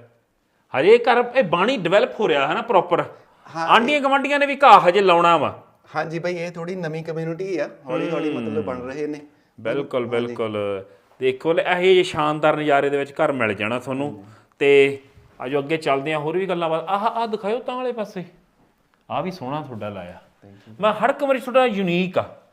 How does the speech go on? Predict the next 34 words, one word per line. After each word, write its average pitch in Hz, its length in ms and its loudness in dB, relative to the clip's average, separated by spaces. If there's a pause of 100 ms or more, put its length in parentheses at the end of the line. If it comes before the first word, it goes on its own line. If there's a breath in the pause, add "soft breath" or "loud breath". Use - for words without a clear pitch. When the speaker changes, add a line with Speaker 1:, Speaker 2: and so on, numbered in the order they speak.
(120)
Speaker 2:
ਹਰ 175 60 -6
ਇੱਕ 190 140 -12
ਚੀਜ਼, 131 200 -14
ਹਾਂਜੀ 107 240 -12
ਬਾਈ। 98 180 -8 (160)
Speaker 1:
ਹਨਾ? 233 280 -8 (320)
Speaker 2:
ਹਾਂਜੀ। 104 200 -12
Speaker 1:
ਦੇਖੋ 123 320 -10
ਗੱਲ 131 220 -4
ਇਹ 139 140 2
ਆ 147 40 -2
ਵੀ 165 180 -4
ਘੱਟੋ 160 300 -2
ਘੱਟ 160 140 2
ਉਹਨੂੰ 190 320 2 (400 loud breath)
ਕਿਸ਼ਤਾਂ 170 320 4
ਦੇ 202 160 4
ਰਾਤ 165 180 10
ਨੂੰ 185 200 -2
ਪਏ 185 240 6
ਨੂੰ 185 180 4
ਐਂ 180 160 4
ਨਾ 170 100 6
ਲੱਗਿਆ 165 240 6
ਵੀ 185 120 2
ਕਿਸ਼ਤਾਂ 165 380 0
ਵਾਲਾ 156 240 6
ਬੋਝ 156 340 0
ਚੜਿਆ 185 260 4
ਹੁੰਦਾ। 143 360 0
Speaker 2:
ਹਾਂ। 185 120 -6
Speaker 1:
ਘੱਟੋ 170 220 2
ਐਂ 175 80 4
ਲੱਗੇ 175 580 2